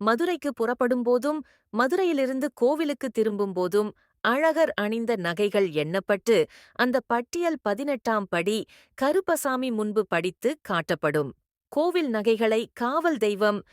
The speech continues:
கருப்பசாமியே பாதுகாத்து வருகிறார் என்பது பல காலமாக தொடர்ந்து வரும் நம்பிக்கை. இன்று வரை இந்த நடைமுறை வழக்கத்தில் உள்ளது.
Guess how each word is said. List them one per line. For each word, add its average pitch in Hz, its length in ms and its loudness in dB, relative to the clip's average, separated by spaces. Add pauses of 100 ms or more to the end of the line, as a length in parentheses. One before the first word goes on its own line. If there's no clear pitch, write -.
(180)
கருப்பசாமியே 277 840 -2 (100)
பாதுகாத்து 254 640 -2
வருகிறார் 247 520 0 (340)
என்பது 214 400 2 (120)
பல 240 360 0
காலமாக 208 720 -2
தொடர்ந்து 220 480 0
வரும் 160 380 0
நம்பிக்கை. 170 600 -2 (680)
இன்று 294 340 0
வரை 269 280 0
இந்த 214 220 -2
நடைமுறை 226 600 0
வழக்கத்தில் 202 640 0
உள்ளது. 170 360 2